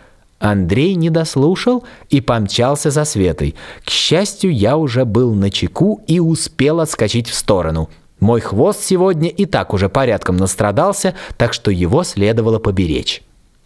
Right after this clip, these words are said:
Через минуту в комнату вошла торжествующая Света, позади которой мельтешил возмущенный Андрей. "Итак", спросила она старую кошелку,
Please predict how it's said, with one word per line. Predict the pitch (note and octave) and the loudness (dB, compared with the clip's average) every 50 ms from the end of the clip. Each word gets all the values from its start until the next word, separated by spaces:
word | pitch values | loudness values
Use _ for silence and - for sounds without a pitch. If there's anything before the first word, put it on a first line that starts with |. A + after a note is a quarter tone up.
| _ _ _ _ - | _ _ _ _ -2
Через | - G#3 A#3+ C4 G#3+ | 0 2 2 2 2
минуту | F3+ F3 D#3+ C#3 C3+ C3 B2 - F#3+ F#3 - - - - - | 2 2 2 2 0 0 0 -2 -2 -4 -4 -16 -20 -20 -20
в | - - - | -18 -12 -4
комнату | - - C#3+ F#3 G#3+ G#3+ G#3+ G#3 - A3 G#3 | 0 2 2 2 2 0 -2 0 0 0 0
вошла | F#3 E3 - - A#2+ C3 D#3 | 0 0 0 0 0 0 0
торжествующая | D3+ - C#3 B2+ G2+ F#2 A2+ A#2 - - - G2+ A2+ A2+ G2+ F#2 - - - F#2 F2 | 0 0 -2 -2 0 -2 -2 -4 -4 -2 0 0 2 2 0 -2 -4 -2 -2 0 0
Света, | E2+ - - D#2+ E2+ A2 C#3+ F3 F3+ F3+ F#3+ F3+ - - - - - - | 0 -2 -2 0 0 2 2 0 0 0 -2 -2 -4 -10 -20 -10 -2 0
позади | B2 A#2 C3 B2 A2 A2+ | 0 2 2 0 0 0
которой | A2 - A#2+ B2 - - C#3 E3+ F3+ F#3 F3 | -2 0 -2 -2 0 0 0 2 2 2 0
мельтешил | C3+ G#2 G2 F#2+ - - F#2+ E2 - - B2+ D3 C3 | 0 0 -2 -2 -2 -2 -4 -2 0 0 0 0 2
возмущенный | G2+ G2 E2 F2 E2+ - - - G#2 G2+ G#2 G2+ G2+ F#2+ | 0 -2 -2 -2 -4 -4 -2 0 0 0 2 2 0 0
Андрей. | F#2 F#2+ E2+ E2 D#2+ D2 C#2+ - - _ _ _ _ _ _ _ _ _ _ _ _ _ _ _ _ _ _ _ _ _ _ _ _ _ _ _ _ _ - - _ - _ _ _ _ _ - _ - | 0 0 0 0 0 -2 -4 -6 -12 _ _ _ _ _ _ _ _ _ _ _ _ _ _ _ _ _ _ _ _ _ _ _ _ _ _ _ _ _ -20 -20 _ -20 _ _ _ _ _ -20 _ -2
"Итак", | - G3+ G#3+ A3 - A3+ A3 G#3 A#2 - - - - - - - - | 0 0 0 0 0 0 0 0 -2 -4 -6 -8 -10 -10 -14 -14 -8
спросила | - - - G#2+ A2 G#2 - A2+ G2+ F#2+ F#2 | -8 -4 0 0 0 0 0 0 2 2 2
она | F#2 F2+ E2+ | 2 0 -2
старую | - - - A#2 A#2 A#2 A#2 A2+ G#2+ | -2 -2 -2 -2 -2 0 -2 -2 -2
кошелку, | - - G#2+ - - - D2+ C#2 C#2 - - C3+ - - | -2 -2 -2 -2 -2 -2 -2 -2 -4 -4 -6 -6 -8 -6